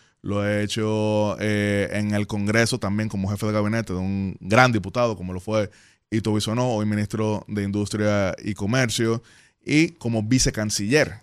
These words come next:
de la República en el área consular donde me tocaba enfrentar situaciones como la misma guerra en Ucrania con veinte dominicanos allá varados,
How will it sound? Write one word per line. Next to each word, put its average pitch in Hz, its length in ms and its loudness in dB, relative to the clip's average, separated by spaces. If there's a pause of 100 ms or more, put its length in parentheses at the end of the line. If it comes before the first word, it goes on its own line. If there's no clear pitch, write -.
(140)
de 104 320 -2
la 101 140 0
República 101 880 -4
en 98 100 -6
el 98 80 -2
área 110 180 -2
consular 113 380 -2
donde 110 200 -2
me 98 120 -2
tocaba 95 320 -2
enfrentar 104 360 -6
situaciones 113 580 -6 (340)
como 107 220 -4
la 98 80 -2
misma 127 220 2
guerra 127 200 2
en 117 80 0
Ucrania 127 360 0
con 104 200 -2
veinte 110 200 -2
dominicanos 107 480 -2
allá 101 200 -2
varados, 101 520 0